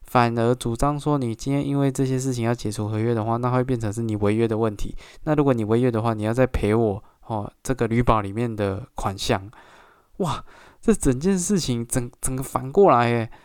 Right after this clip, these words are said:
今天在讨论验屋的这件事情，其实很多的，呃，新闻啊，很多的这种你，你在网络上查到的很多的资源，都会把这个买方形成是，形塑成是一个弱势的一种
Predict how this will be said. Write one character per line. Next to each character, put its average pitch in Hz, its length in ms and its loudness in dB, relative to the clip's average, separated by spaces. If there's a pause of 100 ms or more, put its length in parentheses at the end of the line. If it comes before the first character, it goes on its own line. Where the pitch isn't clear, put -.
(120)
今 233 220 0
天 233 180 4
在 220 180 4
讨 - 260 -2
论 151 220 2
验 156 120 4
屋 156 100 2
的 143 100 0
这 135 160 -2
件 143 160 0
事 135 140 -2
情， 113 220 -4
其 135 140 -2
实 139 180 -2
很 117 180 -4
多 143 160 4
的， 127 220 4 (400)
呃， 113 260 -4
新 147 300 -8
闻 113 240 -2
啊， 104 160 -2
很 107 160 -6
多 127 180 0
的 120 260 -2
这 - 160 -4
种 107 300 -4
你， 104 140 -8 (240)
你 107 280 -6
在 135 200 0
网 117 120 2
络 120 80 0
上 131 160 0
查 113 200 -4
到 123 140 2
的 110 60 0
很 104 100 -2
多 113 120 0
的 127 60 2
资 131 320 0
源， 107 240 4 (340)
都 233 160 6
会 247 80 8
把 117 380 0
这 180 160 0
个 127 180 0
买 110 240 0
方 160 340 0
形 139 280 -4
成 123 200 -2
是， 151 300 -2 (680)
形 151 320 0
塑 190 200 4
成 127 160 2
是 180 160 0
一 170 60 2
个 147 180 6
弱 165 200 6
势 143 300 0
的 117 160 -2
一 131 100 -4
种 110 380 -4